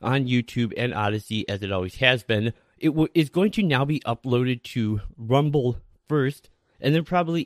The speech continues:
added to YouTube and Odysee, uh, a day or two later. So if you want to keep up to date with new videos, I would encourage you to head over to the Rumble page and check out the site,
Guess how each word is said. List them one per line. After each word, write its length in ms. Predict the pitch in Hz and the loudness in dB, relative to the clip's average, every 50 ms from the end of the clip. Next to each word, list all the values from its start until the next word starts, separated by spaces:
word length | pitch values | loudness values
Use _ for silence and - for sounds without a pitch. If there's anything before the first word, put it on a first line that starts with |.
| - 127 | 0 0
added 280 | 123 123 135 127 120 | 2 2 0 0 -2
to 380 | - - - 123 113 110 113 110 _ _ _ _ _ - | -4 -6 -2 0 0 0 0 -2 _ _ _ _ _ -10
YouTube 520 | 127 131 131 127 120 - - 131 127 107 107 | -2 2 4 4 2 2 -2 -4 -2 -2 -2
and 100 | 104 - - | -4 -4 -2
Odysee, 680 | 107 110 117 113 110 110 - - - 110 104 104 107 107 - _ _ _ _ _ - | -2 0 0 0 0 -2 -4 -8 -6 -4 -2 -2 -2 -4 -6 _ _ _ _ _ -2
uh, 200 | 117 113 113 107 - 123 123 - _ _ _ _ - | 0 2 2 0 -2 -6 -14 -16 _ _ _ _ -4
a 100 | 147 139 | -4 -4
day 340 | 123 113 135 131 127 123 - | -2 0 2 2 2 2 0
or 180 | - 127 117 117 | 0 0 0 0
two 460 | 113 - - - 113 101 101 92 87 - _ | -2 -6 -12 -10 -6 -6 -6 -6 -8 -10 _
later. 520 | - 98 107 127 151 156 156 165 180 175 - _ _ _ _ _ _ _ _ _ _ _ _ _ _ _ _ _ _ _ _ _ _ _ _ _ _ _ _ _ _ | -10 -2 0 2 2 2 2 2 0 0 -2 _ _ _ _ _ _ _ _ _ _ _ _ _ _ _ _ _ _ _ _ _ _ _ _ _ _ _ _ _ _
So 120 | - 175 180 | -2 0 0
if 120 | 156 - | 0 0
you 100 | 175 170 | 0 2
want 200 | 165 180 185 - | 4 2 2 2
to 140 | - 190 165 | 0 -2 -2
keep 280 | - - 165 165 - - | -2 -4 -8 -8 -4 -2
up 160 | 139 147 - - | -2 -2 0 0
to 100 | 143 113 | -2 0
date 240 | 107 107 110 101 - | 2 2 2 0 -2
with 220 | - 127 117 110 107 - | -4 -4 -2 -2 -4 -4
new 240 | 117 120 117 113 104 | -2 0 0 0 0
videos, 400 | 98 117 127 123 123 113 107 98 | 2 0 2 2 4 2 2 2
I 80 | 101 113 | 2 2
would 140 | 113 120 123 | 2 2 2
encourage 420 | 131 - - 196 202 196 151 143 | 0 0 2 2 2 2 2 0
you 160 | 160 156 156 | 0 -2 -2
to 480 | 151 - - - 151 139 123 123 127 127 - | -2 -6 -8 -4 0 0 2 2 0 -2 -2
head 180 | - 151 151 143 | 0 4 6 6
over 400 | 127 127 123 131 139 131 131 131 | 6 6 4 2 2 2 2 0
to 400 | - - - 131 120 120 123 - | -4 -6 -2 0 0 0 0 -2
the 220 | 127 123 117 113 | 0 0 0 0
Rumble 380 | 107 117 117 120 113 117 104 - | 2 0 0 2 2 0 0 2
page 420 | - - 139 135 143 151 135 123 | 2 2 4 4 2 0 -2 -2
and 160 | - 127 123 117 | -2 0 0 0
check 240 | - - 120 - | 2 0 0 2
out 180 | 113 107 104 - | 0 -2 -2 -4
the 80 | 98 92 | -6 -8
site, 360 | - - 151 151 160 - | -2 2 2 2 2 0